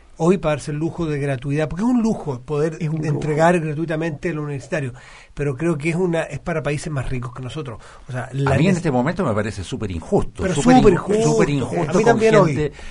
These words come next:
Speaker 3: con gente, digamos, que no tuvo oportunidades de educación preescolar,
Speaker 1: Totalmente.
Speaker 3: no tuvo las mismas, no tuvo, eh, una educación básica
Speaker 1: Ni me
Speaker 3: buena, no
Speaker 1: parece
Speaker 3: tuvo
Speaker 1: justo.
Speaker 3: una,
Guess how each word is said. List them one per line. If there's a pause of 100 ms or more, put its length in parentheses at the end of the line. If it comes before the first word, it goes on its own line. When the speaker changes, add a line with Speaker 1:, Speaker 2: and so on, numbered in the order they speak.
(260)
Speaker 3:
con
gente,
digamos,
que
no
tuvo
oportunidades
de
educación
preescolar,
Speaker 1:
Totalmente.
Speaker 3:
no
tuvo
las
mismas, (380)
no
tuvo,
eh,
una
educación
básica
Speaker 1:
Ni
me
Speaker 3:
buena,
no
Speaker 1:
parece
Speaker 3:
tuvo
Speaker 1:
justo.
Speaker 3:
una,